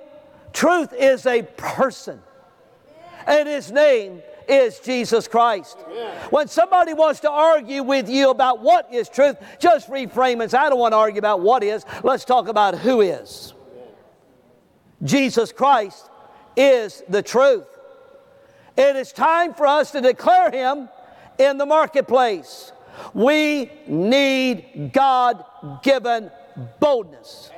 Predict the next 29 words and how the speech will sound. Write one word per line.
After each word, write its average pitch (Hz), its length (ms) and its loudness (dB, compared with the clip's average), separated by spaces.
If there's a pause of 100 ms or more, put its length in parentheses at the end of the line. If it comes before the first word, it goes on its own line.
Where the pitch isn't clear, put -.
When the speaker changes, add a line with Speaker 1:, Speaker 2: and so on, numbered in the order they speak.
(580)
Speaker 1:
We 320 240 2
need 294 300 -2
boldness 302 480 -2
like 285 220 2
Stephen 269 500 0
had 226 340 0
in 226 140 -4
Acts 247 260 0
eight, 269 260 0 (600)
where 277 180 2
Stephen 302 540 0
was 254 240 0
willing 294 360 0 (220)
to 262 160 0
stand 302 420 -2
alone. 208 600 0 (420)
And 214 180 0
how 302 220 2
was 311 160 -2
he 302 140 -2
able 285 240 2
to 247 80 0
stand 285 260 0
alone? 285 300 2
The 269 80 0
Bible 262 320 0
says 285 360 0 (300)
he 294 180 0
was 254 360 0